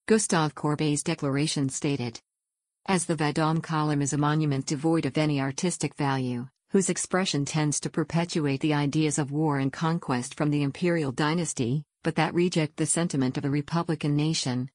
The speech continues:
Citizen Courbet declares that the government of national defense should allow him to dismantle this column."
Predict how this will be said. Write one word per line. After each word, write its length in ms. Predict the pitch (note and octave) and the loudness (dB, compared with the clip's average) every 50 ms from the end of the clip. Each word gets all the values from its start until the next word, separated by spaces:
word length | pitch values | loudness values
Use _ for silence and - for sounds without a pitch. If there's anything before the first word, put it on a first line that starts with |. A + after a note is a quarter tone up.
| _ _ - | _ _ -10
Citizen 460 | - - - G3+ G3+ F3+ - G3 F#3 | -4 0 0 2 2 2 2 2 0
Courbet 520 | F#3 - F#3 F3 F3 E3 - - D3 D3+ C#3 | 2 2 0 0 0 0 0 0 0 0 0
declares 480 | - C#3+ - - F3 D3+ D3 C#3+ - | -2 -4 -2 -2 0 0 0 0 -2
that 140 | - D3 - | -2 -2 -2
the 80 | D#3+ C#3+ | -2 0
government 420 | - D#3 - E3+ E3 D#3 C#3+ - | 0 0 0 2 0 0 0 0
of 100 | D3+ C3 | -2 0
national 480 | D#3+ D3+ C#3+ D3 D#3 - - F3 D#3+ D#3 | 0 2 2 2 0 0 0 0 0 0
defense 460 | C#3 D3 C3+ - D#3+ D3+ D3 C#3 - | 0 -2 -2 0 -2 0 0 0 -2
should 180 | - - D#3 D3 | 0 0 0 0
allow 340 | C#3+ C#3+ C#3+ C#3+ C#3 C3+ | 0 0 0 0 0 0
him 140 | C#3 C#3 C3+ - | 0 0 0 0
to 100 | D3+ C3+ | -2 -2
dismantle 640 | C#3+ C#3 - - E3 D#3 D3+ D3+ D3+ - E3 D3 | -2 -2 -2 0 0 0 0 0 0 -2 -2 -2
this 180 | C3 C#3+ C#3 - | -2 -2 -4 -4
column." 480 | - - D#3 C#3 C3 B2+ B2+ C3 C3 | -4 -4 -2 -2 0 0 -2 -2 -4